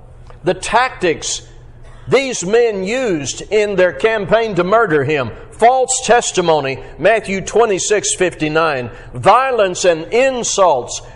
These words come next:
Matthew twenty-six sixty-six and sixty-seven. Plots and conspiracy, trickery, all this hate, all this violence.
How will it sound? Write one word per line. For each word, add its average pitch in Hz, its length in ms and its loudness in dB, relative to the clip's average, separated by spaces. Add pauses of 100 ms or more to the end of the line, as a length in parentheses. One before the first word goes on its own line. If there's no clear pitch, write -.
Matthew 208 480 0
twenty-six 202 880 0 (280)
sixty-six 185 840 -2
and 151 140 -2
sixty-seven. 156 880 -2 (320)
Plots 214 640 2
and 156 200 0
conspiracy, 160 1040 0 (240)
trickery, 156 680 0 (180)
all 254 260 4
this 214 240 2
hate, 180 560 0 (840)
all 247 280 4
this 240 280 0
violence. 175 840 2